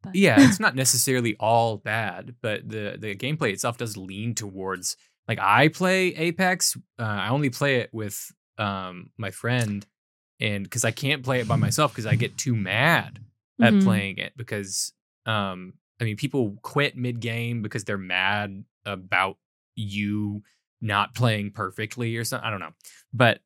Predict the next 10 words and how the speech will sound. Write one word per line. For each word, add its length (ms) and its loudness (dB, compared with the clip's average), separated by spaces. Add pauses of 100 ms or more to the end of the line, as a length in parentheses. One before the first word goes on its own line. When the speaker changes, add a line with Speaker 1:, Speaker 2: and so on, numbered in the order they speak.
Speaker 2:
it, 280 -2
it's, 400 0
it's 240 -2 (360)
trendy 600 4 (240)
because 320 0
I 20 -2
think 240 -6
it's, 400 -8
it's 460 -4 (1800)
Speaker 1:
Well, 180 -2